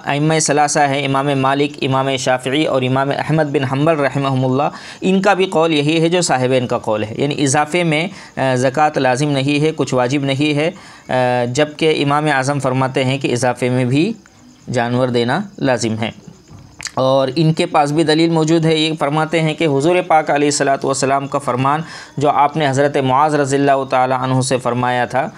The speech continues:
کہ اوقاس بقر میں سے کچھ، آ، کچھ نہ لینا۔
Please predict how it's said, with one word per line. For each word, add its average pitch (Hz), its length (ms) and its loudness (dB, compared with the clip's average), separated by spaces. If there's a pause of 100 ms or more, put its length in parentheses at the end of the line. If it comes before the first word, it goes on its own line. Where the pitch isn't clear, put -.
(320)
کہ 151 520 2 (680)
اوقاس 170 560 4
بقر 165 240 2
میں 160 220 0
سے 180 220 0 (180)
کچھ، 170 240 0 (400)
آ، - 40 -6 (340)
کچھ 190 220 0
نہ 180 140 2
لینا۔ 117 360 0